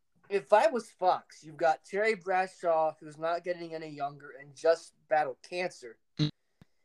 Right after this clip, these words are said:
Speaker 1: and Jimmy Johnson, who, again, not getting any younger. I'd have a conversation with those guys. I know you've got Howie Long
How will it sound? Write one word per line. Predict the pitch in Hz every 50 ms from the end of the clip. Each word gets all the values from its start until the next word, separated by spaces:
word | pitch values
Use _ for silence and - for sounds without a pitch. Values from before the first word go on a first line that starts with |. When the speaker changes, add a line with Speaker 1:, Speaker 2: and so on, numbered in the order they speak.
| _ _ -
Speaker 1:
and | 160 170 170 175 151
Jimmy | 151 196 202 208 202 190
Johnson, | 147 170 180 180 180 180 175 - 156 151 143 135
who, | 156 147
again, | 139 139 139 151 160 156 143 120 107 113
not | 117 127 143 147 - - -
getting | - 170 165 165 160 151 160
any | 160 160 156
younger. | 151 151 160 160 160 151 139 135 127 123 _ _ _ _ _ _ _ _ _ _ _ _ _ _ _ _ _ _ _ _ _ _ _ _ _ _ _ -
I'd | 147 175 226 240 254
have | 269 240 208
a | 202
conversation | 190 - 180 180 185 160 175 170 - - 175 170 170 170 - 170
with | 156 147 -
those | - 156 165 180 170
guys. | 170 147 147 160
I | 165
know | 175
you've | 196 220 240 233 175
got | 208 196 185 185
Howie | - 190 185 185 185 180 160
Long | 151 160 170 175 165 165 160